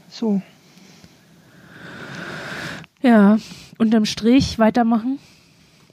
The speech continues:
Speaker 1: Mhm.
Speaker 2: Drauf zugehen.
Speaker 1: Neue Fragen stellen?
Speaker 2: Ja.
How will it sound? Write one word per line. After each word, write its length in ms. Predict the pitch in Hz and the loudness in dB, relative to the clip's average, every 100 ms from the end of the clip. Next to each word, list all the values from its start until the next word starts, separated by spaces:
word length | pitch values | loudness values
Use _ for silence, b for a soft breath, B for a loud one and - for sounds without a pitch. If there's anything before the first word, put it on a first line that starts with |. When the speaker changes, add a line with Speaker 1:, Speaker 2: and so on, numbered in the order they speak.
| _ | _
Speaker 1:
Mhm. 160 | 233 233 - _ - _ _ _ _ _ _ _ _ _ _ - B B B B B B _ _ B B B B B - | -10 -10 -14 _ -20 _ _ _ _ _ _ _ _ _ _ -20 B B B B B B _ _ B B B B B -8
Speaker 2:
Drauf 200 | 202 - | -8 -8
zugehen. 480 | - 196 202 220 240 _ b b b b _ _ _ _ _ _ _ - | -12 -8 -6 -6 -10 _ b b b b _ _ _ _ _ _ _ -2
Speaker 1:
Neue 240 | 175 165 | 0 0
Fragen 380 | - 180 190 208 | -2 -4 -4 -6
stellen? 300 | - 220 233 - _ _ _ _ b b b b b b b b b b _ | -6 -6 -6 -12 _ _ _ _ b b b b b b b b b b _
Speaker 2:
Ja. 260 | 214 190 | 0 0